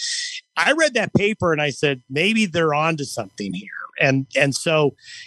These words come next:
you can start and be as skeptical as you want about anything, which is great. That's the way you should be. And if you are, go out and do your own research, because we have the ability now to do that more than ever.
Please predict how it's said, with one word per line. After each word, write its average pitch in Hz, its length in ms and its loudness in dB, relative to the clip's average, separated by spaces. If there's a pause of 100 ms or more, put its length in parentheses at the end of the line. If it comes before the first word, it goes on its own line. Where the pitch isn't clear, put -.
(100)
you 185 220 2
can 277 180 0
start 220 360 0
and 160 120 -8
be 170 220 2
as 127 160 -2
skeptical 180 640 -2
as 135 140 0
you 143 100 -4
want 165 240 2
about 131 320 0
anything, 143 560 0
which 139 220 2
is 120 140 0
great. 165 420 2
That's 131 180 -2
the - 60 2
way 123 100 4
you 107 100 -4
should 262 300 2
be. 110 300 -2 (560)
And 160 180 2
if 175 140 -2
you 190 160 4
are, 190 380 0 (140)
go 165 160 2
out 180 180 2
and 175 60 -10
do 170 60 2
your 170 180 2
own 160 140 2
research, 160 460 0
because 143 480 2 (420)
we 165 140 2
have 165 320 0
the 160 120 4
ability 156 500 2
now 131 200 2
to - 160 -10
do 147 240 4
that 123 220 0
more 135 220 2
than 120 160 -4
ever. 110 160 -2